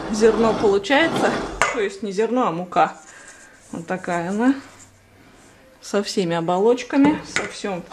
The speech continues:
со всем полезным. В идеале, конечно, делать это все из пророщенного зерна. Но так как у меня первый раз не получилось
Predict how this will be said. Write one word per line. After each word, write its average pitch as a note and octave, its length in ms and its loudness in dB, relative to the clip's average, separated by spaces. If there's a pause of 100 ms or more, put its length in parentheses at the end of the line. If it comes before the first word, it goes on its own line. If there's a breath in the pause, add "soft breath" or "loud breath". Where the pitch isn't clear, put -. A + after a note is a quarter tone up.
(120)
со G3 120 0
всем - 260 2 (240)
полезным. G3 540 2 (3250)
В A3+ 140 4
идеале, D4 420 4
конечно, C#4 560 4 (920)
делать C#4 340 4
это A#3+ 240 4
все C#4 260 2
из B3 220 2
пророщенного G#3 800 4
зерна. G#3 420 2 (3000)
Но C#4 120 4
так C#4 220 0
как C4+ 180 -4
у - 20 0
меня C4+ 160 2
первый C4 320 0
раз C4 200 4
не B3 80 -4
получилось F4+ 680 0